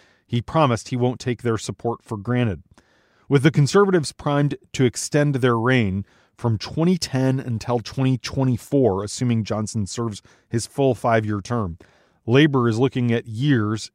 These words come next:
in the wilderness. It was a grim night, too, for the anti-Brexit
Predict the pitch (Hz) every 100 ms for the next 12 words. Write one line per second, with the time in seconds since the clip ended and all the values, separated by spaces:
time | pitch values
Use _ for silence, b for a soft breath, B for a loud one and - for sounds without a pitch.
0 | - 127 127 127 131 117 90 - - _
1 | _ _ _ _ _ 120 117 117 131 170
2 | 139 127 127 - 147 127 131 117 123 131
3 | 139 135 123 110 127 - 139